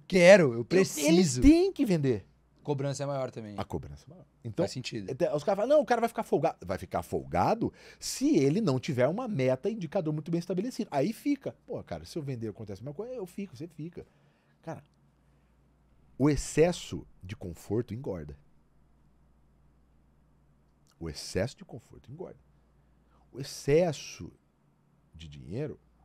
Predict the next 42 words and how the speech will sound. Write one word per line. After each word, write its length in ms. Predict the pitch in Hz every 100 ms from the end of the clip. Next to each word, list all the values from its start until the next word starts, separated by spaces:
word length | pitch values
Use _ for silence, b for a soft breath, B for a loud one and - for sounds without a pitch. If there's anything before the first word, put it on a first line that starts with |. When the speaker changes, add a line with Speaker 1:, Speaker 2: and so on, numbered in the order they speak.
| _ _
Speaker 2:
em 220 | - 147 175
geral, 560 | 107 92 87 131 156 - -
das 100 | -
pessoas, 540 | 69 - 135 135 - _ _ _ -
diminui 600 | 139 147 226 175 127 208 -
a 80 | 113
necessidade 480 | 107 120 - 82 143
de 100 | -
Speaker 1:
É 40 |
a 40 | 123
Speaker 2:
você. 20 | 185
Speaker 1:
tendência, 380 | 277 165 139 -
né? 80 | 139
Speaker 2:
É 60 | -
escala, 480 | - - 277 196 90 _ _
escala, 420 | 131 - 262 156
escala. 380 | 117 - 214 127
Pô, 140 | -
eu 40 | 104
preciso 220 | - 123
manter, 340 | 135 123 151 170
preciso 200 | - 139
manter 380 | 135 143 160 151 120 104 - 101 101
vi-, 220 | 110 120 113
vivo. 440 | 113 156 127 85 80 b b b
Agora 400 | 98 113 127 156
eu 60 | 160
preciso 760 | 160 139 143 160 147 180 180 - b -
ter 80 | 139
o 60 |
básico 600 | 123 117 131 131 - 156 147
pra 160 | 143 143
entrar, 560 | 143 143 143 143 127 101
né, 200 | 127 196
pra, 240 | - 101
pra, 180 | - 92
pra 160 | - 95
manter 240 | 120 117
o 40 | 131
dia 100 | 165
a 20 |
dia. 240 | 131 110